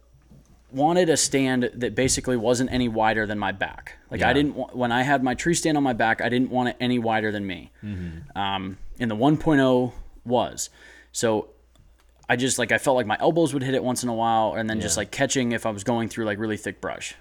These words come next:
Speaker 1: Wasn't a huge problem. I still love the stand. Um, but I just, if I, I, I talked to Frank many times, and I said, you know, if they had a stand that was this long,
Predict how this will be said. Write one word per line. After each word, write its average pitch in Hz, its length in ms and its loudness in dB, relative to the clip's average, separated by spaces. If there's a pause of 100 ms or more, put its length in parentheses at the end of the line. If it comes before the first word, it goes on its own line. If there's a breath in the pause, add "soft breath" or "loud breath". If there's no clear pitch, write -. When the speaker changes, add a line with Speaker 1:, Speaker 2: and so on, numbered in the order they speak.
Speaker 1:
Wasn't 147 240 4
a 135 40 2
huge 143 360 -2
problem. 113 300 2
I 107 60 2
still 120 220 -2
love 110 200 0
the 104 40 -8
stand. 101 400 -4 (540 loud breath)
Um, 98 400 -6 (680)
but 117 100 0
I 113 40 6
just, 110 240 -2 (640)
if 107 160 -8
I, 117 380 4
I, 113 180 0
I 113 120 0
talked 131 280 0
to - 80 -8
Frank 127 320 0
many 131 260 4
times, 120 440 -2
and 113 80 -2
I 107 80 -2
said, 107 400 -2 (560 soft breath)
you 110 80 -2
know, 104 160 2
if 104 100 -2
they 135 200 4
had 139 120 6
a 127 60 2
stand 127 420 2
that - 80 -4
was 107 220 -6
this 135 320 2
long, 123 500 0